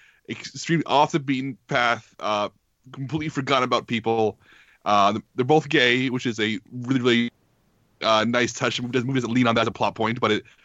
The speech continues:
emphasizes how, uh, they feel like outsiders, uh, from a community that doesn't really want them or accept them, and they find each other. So even though maybe the draw here is Melissa McCarthy, you know,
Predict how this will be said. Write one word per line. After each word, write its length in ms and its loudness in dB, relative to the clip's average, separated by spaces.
emphasizes 680 0
how, 320 2
uh, 380 2
they 280 -2
feel 100 2
like 80 -4
outsiders, 760 0
uh, 200 0
from 240 -2
a 40 -6
community 440 -4
that 100 -10
doesn't 200 -2
really 120 4
want 240 2
them 140 2
or 60 4
accept 320 -4
them, 260 -6
and 80 -4
they 60 -2
find 240 0
each 160 -6
other. 240 -2
So 340 0
even 180 2
though 120 4
maybe 200 2
the 80 -6
draw 360 4
here 200 0
is 100 -2
Melissa 200 -2
McCarthy, 600 -2
you 160 -6
know, 220 -2